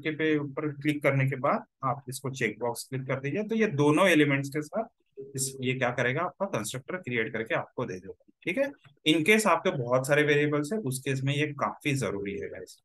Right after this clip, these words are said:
ठीक। Next thing, next thing हमें क्या करना है, यहाँ पर गेटर्स और सेटर्स भी आपने बना के रखने हैं, ठीक है, गेटर्स और सेटर्स भी आपने बना के रखने हैं। हम क्या करेंगे, फिर से source एक्शन में जाएंगे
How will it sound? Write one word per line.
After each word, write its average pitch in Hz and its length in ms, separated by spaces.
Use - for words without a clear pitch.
ठीक। 294 200
Next - 460
thing, 185 340
next 160 340
thing 202 120
हमें 139 200
क्या 120 140
करना 110 260
है, - 120
यहाँ 131 260
पर 135 200
गेटर्स 147 500
और 196 100
सेटर्स 123 480
भी 151 120
आपने 139 340
बना 95 240
के 95 180
रखने 90 220
हैं, 80 120
ठीक 170 140
है, 240 160
गेटर्स 113 440
और 170 100
सेटर्स 117 480
भी 139 80
आपने 127 300
बना 95 240
के 101 140
रखने - 280
हैं। - 140
हम 131 160
क्या 147 140
करेंगे, 151 420
फिर 220 160
से 214 220
source 135 420
एक्शन 123 320
में 113 120
जाएंगे 104 360